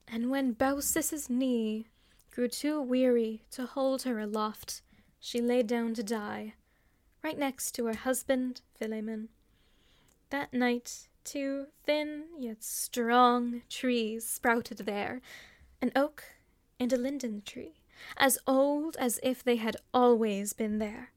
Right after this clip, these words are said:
and their branches intertwined, holding one another, so that Baucis and Philemon were never without each other. Oh, wasn't that so sweet?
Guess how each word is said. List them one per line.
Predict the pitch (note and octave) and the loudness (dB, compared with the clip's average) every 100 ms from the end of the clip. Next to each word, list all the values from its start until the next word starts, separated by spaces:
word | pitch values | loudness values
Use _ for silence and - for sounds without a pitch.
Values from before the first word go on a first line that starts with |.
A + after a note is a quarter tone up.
| _ - _ _ _ _ | _ -20 _ _ _ _
and | A#3+ A3+ | -4 -2
their | A3+ A#3 | 0 -2
branches | A3 A#3 A3 A#3 - C4+ B3+ B3+ - A#3 - | 0 0 0 0 -2 -2 -2 -4 -8 -10 -10
intertwined, | - B3 B3 A#3 - A#3+ A3 G#3 A3+ - _ _ _ _ _ _ _ | -2 -2 0 -6 0 0 2 -2 -6 -10 _ _ _ _ _ _ _
holding | - C#4+ C#4+ B3+ A3+ | 2 4 4 2 0
one | G#3+ G#3+ | 0 0
another, | G#3+ G#3+ G#3+ A#3+ B3+ _ _ _ _ | 0 0 -2 -6 -12 _ _ _ _
so | - C4 | -4 0
that | A#3+ A#3+ | 0 -2
Baucis | - B3+ A#3+ C4+ B3 - - - | 0 0 0 0 0 0 -2 -6
and | B3 | -6
Philemon | - A#3+ A3+ G#3+ G#3+ A3 _ _ _ _ - | 0 0 2 0 -2 -6 _ _ _ _ -4
were | A3 | 0
never | G#3+ G#3+ A3+ A3+ A#3 A3+ A3+ | 2 4 4 4 2 0 -4
without | - A3+ - G#3 - - - _ _ - | -6 -6 -2 -2 -2 -12 -16 _ _ -6
each | A3+ - | -4 0
other. | A3+ A3+ - C#4+ _ _ _ - _ _ _ _ _ _ _ _ _ _ _ _ _ _ _ _ _ _ _ - | -2 -2 -8 -10 _ _ _ -20 _ _ _ _ _ _ _ _ _ _ _ _ _ _ _ _ _ _ _ 2
Oh, | F4+ A#4+ C5+ C#5 | 6 8 8 8
wasn't | C5+ C#5+ C#5+ | 6 4 2
that | C5 B4 | 2 2
so | - - F#4+ | 0 -2 0
sweet? | G4 - - C#5+ D#5+ F#5+ F#5+ - | -2 -4 -4 -6 -6 -10 -12 -12